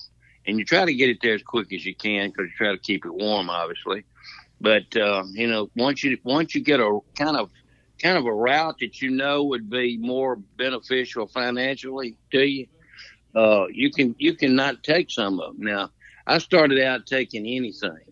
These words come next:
because I fe-, I felt like the major company would, uh, would, uh, go ahead and give me more opportunities.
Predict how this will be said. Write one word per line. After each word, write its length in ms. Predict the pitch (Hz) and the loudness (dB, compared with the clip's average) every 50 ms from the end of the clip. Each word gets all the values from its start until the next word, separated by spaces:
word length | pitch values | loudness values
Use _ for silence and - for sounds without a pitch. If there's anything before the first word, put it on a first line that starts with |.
| - 90 | -12 -10
because 500 | 98 92 - - 117 107 104 101 98 92 - - - - _ _ _ _ _ - - _ _ - - | -10 -8 -4 -2 -2 0 0 0 0 -2 -6 -10 -16 -20 _ _ _ _ _ -20 -20 _ _ -10 -4
I 100 | - 120 | -2 -2
fe-, 180 | 117 - 135 135 | 0 2 2 2
I 240 | 120 120 131 127 113 | 4 4 2 2 0
felt 280 | - - 139 139 135 127 | -2 -2 0 0 2 2
like 280 | 127 131 127 123 - | 0 0 -2 -2 -4
the 80 | - 113 | -6 -6
major 380 | 107 117 120 120 113 101 113 110 | -4 -2 -2 -2 -2 -2 -6 -8
company 640 | - - 123 131 139 127 110 104 101 98 98 98 - _ _ | -6 -4 -4 -2 -2 -4 -6 -8 -10 -10 -10 -12 -16 _ _
would, 400 | 104 107 113 110 110 101 92 98 | -4 0 2 2 2 2 0 0
uh, 360 | 98 101 98 101 98 92 92 92 - _ _ _ _ _ - - - - _ _ _ | 0 2 2 2 2 2 0 -2 -6 _ _ _ _ _ -20 -20 -20 -20 _ _ _
would, 320 | 101 107 113 113 104 87 - - _ _ - 110 | 2 4 4 4 4 2 -4 -14 _ _ -4 -2
uh, 220 | 104 95 98 95 - _ _ 98 | -2 -2 -2 -4 -8 _ _ 4
go 180 | 110 135 135 127 | 6 8 8 10
ahead 200 | 117 127 123 113 | 8 8 6 6
and 120 | 107 101 | 4 4
give 160 | 104 123 123 123 | 4 4 4 4
me 140 | 120 113 | 4 2
more 300 | 113 113 117 117 117 117 | 2 2 2 4 4 4
opportunities. 1120 | 117 113 110 - - 101 - - - 139 147 139 113 - - - 76 - - - - - | 2 0 -2 -4 -8 -12 -10 -4 0 2 2 2 0 -2 -8 -14 -18 -18 -18 -20 -20 -20